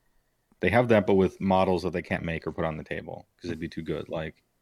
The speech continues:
um, there's no Sigmar in Order. There's no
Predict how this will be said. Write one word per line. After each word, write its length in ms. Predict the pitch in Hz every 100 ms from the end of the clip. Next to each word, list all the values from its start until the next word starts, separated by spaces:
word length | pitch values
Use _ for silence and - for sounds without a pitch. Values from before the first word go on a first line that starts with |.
| _ _ _ _ _ _ -
um, 440 | 80 - 80 85
there's 180 | 87 95
no 100 | 104
Sigmar 500 | 98 - 95 92 90
in 80 | 87
Order. 460 | 80 85 78 80 - _ _ _ _ _ _ _ _
There's 320 | 90 92 85 87
no 440 | 90 90 87 85